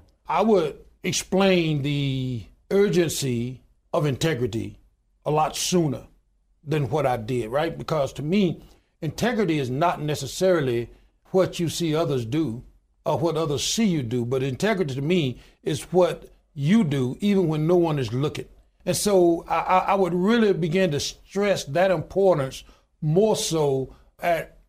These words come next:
an earlier state in my leadership role rather than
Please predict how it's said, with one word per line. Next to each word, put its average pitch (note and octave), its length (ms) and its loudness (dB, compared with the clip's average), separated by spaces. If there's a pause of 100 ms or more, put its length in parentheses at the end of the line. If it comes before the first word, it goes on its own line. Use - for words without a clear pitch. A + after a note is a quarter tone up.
(220)
an D3+ 140 -2
earlier F#3+ 380 4
state C#3 460 -4
in D3 240 -4
my D3 160 2
leadership C#3 460 -2
role C3+ 480 0 (200)
rather D#3 320 0
than C#3 440 0